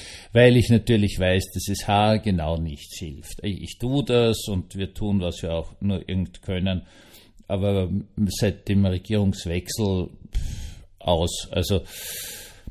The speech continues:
das wollte ich nur mal ganz kurz bemerken. Die Leute werden außer Landes gebracht und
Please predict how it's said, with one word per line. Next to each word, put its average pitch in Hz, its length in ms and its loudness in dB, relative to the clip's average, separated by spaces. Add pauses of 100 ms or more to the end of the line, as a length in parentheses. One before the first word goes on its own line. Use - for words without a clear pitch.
(420)
das 143 140 8 (320)
wollte 135 300 6
ich 131 80 10
nur 139 100 10
mal 127 140 6
ganz 113 340 2
kurz - 640 0
bemerken. 104 840 -2
Die 113 60 -6
Leute 92 340 -8
werden 92 260 -4
außer - 260 -6
Landes 113 420 -2
gebracht 104 760 -2
und 92 300 -8